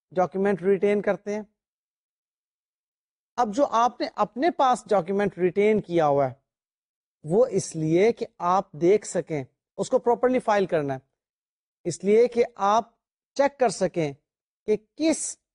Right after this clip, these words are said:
آرڈر کے اگینسٹ آپ کو سپلائی مل گئی اور کون سا آرڈر ابھی تک آؤٹ اسٹینڈنگ ہے، اس لیے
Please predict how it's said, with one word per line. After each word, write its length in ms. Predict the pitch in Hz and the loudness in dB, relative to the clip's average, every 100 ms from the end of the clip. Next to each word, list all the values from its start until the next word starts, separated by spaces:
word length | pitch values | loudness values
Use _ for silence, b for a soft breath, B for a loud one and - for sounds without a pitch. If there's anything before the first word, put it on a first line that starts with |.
| - | 0
آرڈر 380 | 185 190 220 214 | 2 2 2 0
کے 220 | 220 214 - | 0 0 0
اگینسٹ 640 | 147 156 180 165 139 - _ 160 | -2 0 2 2 -2 -10 _ -4
آپ 160 | 160 - | -4 -4
کو 100 | 175 | -8
سپلائی 600 | - 160 160 156 196 262 - _ _ _ _ _ | -6 -8 0 2 2 -2 -8 _ _ _ _ _
مل 320 | 156 165 170 160 143 | -4 0 2 2 0
گئی 320 | 147 156 147 - _ _ _ _ _ _ _ _ _ | 0 2 0 -4 _ _ _ _ _ _ _ _ _
اور 80 | 208 - | -4 2
کون 120 | 220 | 0
سا 120 | 190 165 | 2 2
آرڈر 220 | 151 160 | 2 0
ابھی 140 | 151 | 0
تک 200 | 170 202 - | -2 -4 -2
آؤٹ 160 | 170 | -4
اسٹینڈنگ 400 | - 170 160 180 139 | -4 -4 -4 -6 -10
ہے، 60 | 123 _ _ _ _ _ _ _ _ _ _ _ | -18 _ _ _ _ _ _ _ _ _ _ _
اس 160 | - - | -8 0
لیے 180 | 165 | 0